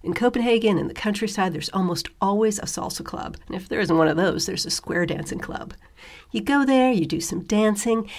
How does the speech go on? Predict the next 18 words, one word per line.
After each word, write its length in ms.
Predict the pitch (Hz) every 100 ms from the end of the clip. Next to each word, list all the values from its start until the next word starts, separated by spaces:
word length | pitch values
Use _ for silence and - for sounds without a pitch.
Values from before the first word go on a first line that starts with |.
| - -
and 100 | 339
usually 340 | 330 285 185
afterwards 600 | 151 - 170 170 165 165
there's 280 | 214 190 196
a, 200 | 214 208
you 100 | 294
know, 80 | 262
coffee 380 | - - - 196
get-together, 840 | 185 - 175 175 160 170 170 170
or 220 | 165 -
maybe 260 | - 165 170
people 300 | 170 170 175
will 80 | 165
drink 220 | 170 170
a 20 |
few 160 | - 170
beers 380 | 165 160 160 -
together. 480 | 165 165 156 175